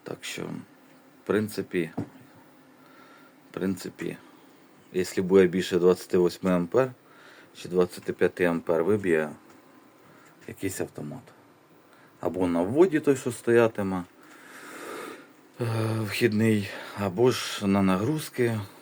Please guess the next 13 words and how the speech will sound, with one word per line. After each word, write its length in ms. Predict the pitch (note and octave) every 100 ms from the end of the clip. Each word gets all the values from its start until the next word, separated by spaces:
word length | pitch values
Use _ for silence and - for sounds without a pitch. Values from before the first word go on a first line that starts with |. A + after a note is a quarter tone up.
| - - - - F2+
виб'є 540 | F2+ G#2 F#2+ F#2+ F#2 - - - -
якийсь 380 | E2+ F2+ F2+ -
автомат. 480 | F2+ - F2+ E2+ D#2+ - - - -
Так 140 | A2+ -
що, 180 | - E2+ D#2 - _ _ _ - - - - - - -
тут 100 | -
такі 260 | - -
справи. 480 | - - F#2 F2 E2 D2+ - - - - - - - _ _ - - _ - C3+ - - - _ -
Так 160 | E2 E2
що, 180 | - - - - - - - - - - - - _ - - -
монтую 720 | - A#2+ A#2 G#2+ G2 F#2 F2+ - -
все 400 | - - F#2 F2 E2 -
сам. 480 | - - C3 D3+ D#3